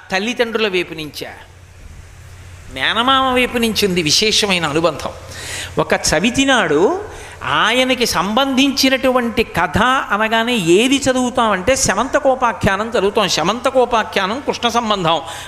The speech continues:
మరి కృష్ణుడు మేనమామ అయితే ఆ మేనమామ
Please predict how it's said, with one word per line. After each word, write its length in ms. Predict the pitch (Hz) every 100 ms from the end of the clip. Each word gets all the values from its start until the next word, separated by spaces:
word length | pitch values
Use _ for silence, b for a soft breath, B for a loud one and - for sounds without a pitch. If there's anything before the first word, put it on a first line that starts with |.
| -
మరి 120 | 254
కృష్ణుడు 440 | 262 202 - 294
మేనమామ 500 | 269 208 233 269 277
అయితే 580 | 247 202 240 208 156 196 B B B -
ఆ 240 | 180 214
మేనమామ 1000 | 180 151 170 220 254 262 269 302 311